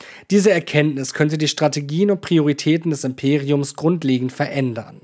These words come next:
Das Vertrauen in die imperialen Institutionen könnte erschüttert werden, wenn sich herausstellt, dass einige von ihnen insgeheim mit den Tyranniden zusammenarbeiten oder zumindest deren Bedrohung bewusst vergrößern.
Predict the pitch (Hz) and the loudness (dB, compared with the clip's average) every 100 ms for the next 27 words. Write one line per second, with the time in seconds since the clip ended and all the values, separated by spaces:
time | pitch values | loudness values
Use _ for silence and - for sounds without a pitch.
0 | - 165 - 180 - 156 151 139 143 151 | -2 0 2 0 2 4 4 4 2 -2
1 | 156 156 143 147 160 196 180 - 160 160 | 0 0 2 2 4 4 2 -4 -2 -2
2 | 151 - 156 165 165 160 190 170 - 143 | 0 2 2 4 0 0 0 0 -2 -2
3 | 117 113 117 113 117 - - _ - - | -4 -4 -6 -8 -12 -18 -20 _ -20 -20
4 | - - 180 165 180 139 160 202 - 208 | -10 -2 0 2 2 4 4 4 2 0
5 | 196 180 160 - 165 202 196 180 170 151 | 0 0 -4 -2 2 2 2 0 -2 0
6 | 165 180 220 220 170 147 151 143 135 127 | -2 -2 -2 -2 0 2 0 0 -4 -6
7 | 127 123 123 120 120 - 120 135 156 143 | -4 -4 -4 -6 -8 -6 -2 0 0 0
8 | 135 135 135 135 131 131 - - - 156 | 2 2 -2 -2 -2 -4 -10 -20 -4 2
9 | 190 214 208 - 156 165 214 220 208 170 | 4 4 2 0 2 4 2 0 -2 0
10 | 147 135 127 127 131 143 160 170 135 117 | 2 0 -2 -2 4 4 4 0 -2 -2
11 | 120 - - 143 151 165 151 - - | -6 -6 -4 -2 2 2 2 -4 -12